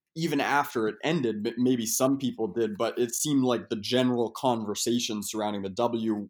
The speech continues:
was, was never really Natasha Howard centric when we were talking about the Seattle Storm. And that was just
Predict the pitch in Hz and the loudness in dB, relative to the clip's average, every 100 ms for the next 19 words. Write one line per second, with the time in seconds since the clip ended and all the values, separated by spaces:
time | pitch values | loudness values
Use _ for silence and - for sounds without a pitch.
0 | - 117 110 - 123 117 120 123 123 120 | -2 -2 0 -2 -2 0 0 2 4 2
1 | 113 110 107 101 104 - 107 - 101 104 | 2 0 -2 -4 -6 -6 -8 -4 -4 0
2 | 104 98 90 - 113 104 104 95 - - | 2 2 -2 0 0 0 -2 -4 -8 -20
3 | _ _ _ 131 123 117 110 - 107 - | _ _ _ 4 6 6 4 4 2 2
4 | 107 95 104 - - - 104 98 101 - | -4 0 0 0 -4 -6 0 2 2 0
5 | - 294 160 147 - _ _ _ - 190 | 0 2 0 -2 -10 _ _ _ -4 0
6 | 208 220 208 - | 2 2 -2 -6